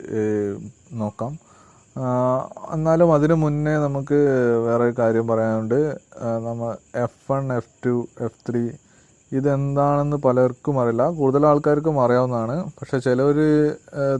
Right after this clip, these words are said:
തെറ്റിദ്ധരിച്ച് വെച്ചിട്ടുണ്ട്. അതും കൂടെ തിരുത്തിയിട്ട് നമുക്ക് ബ്രീഡിംഗ് രീതിയിലേക്ക് കടക്കാം.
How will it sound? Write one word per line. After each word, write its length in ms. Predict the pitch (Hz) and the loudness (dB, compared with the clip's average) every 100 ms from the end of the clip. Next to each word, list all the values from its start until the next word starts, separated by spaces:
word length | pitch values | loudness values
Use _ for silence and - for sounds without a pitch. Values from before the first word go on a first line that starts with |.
| 135 | -4
തെറ്റിദ്ധരിച്ച് 880 | 127 - 143 139 135 127 - _ 156 | -6 -2 -2 2 2 0 -4 _ 0
വെച്ചിട്ടുണ്ട്. 600 | 139 - 123 113 110 143 - | 0 0 -6 -6 -6 -8 -6
അതും 360 | 117 120 131 | -8 -6 -4
കൂടെ 180 | 135 147 | 0 0
തിരുത്തിയിട്ട് 680 | 151 127 123 123 143 147 156 | 0 -2 -2 -2 -2 -2 -2
നമുക്ക് 320 | 127 127 131 | -2 -4 -2
ബ്രീഡിംഗ് 480 | 156 143 120 123 117 | -2 0 0 0 0
രീതിയിലേക്ക് 420 | 113 113 110 110 | 0 0 0 0
കടക്കാം. 320 | 104 - 139 | -4 -6 -10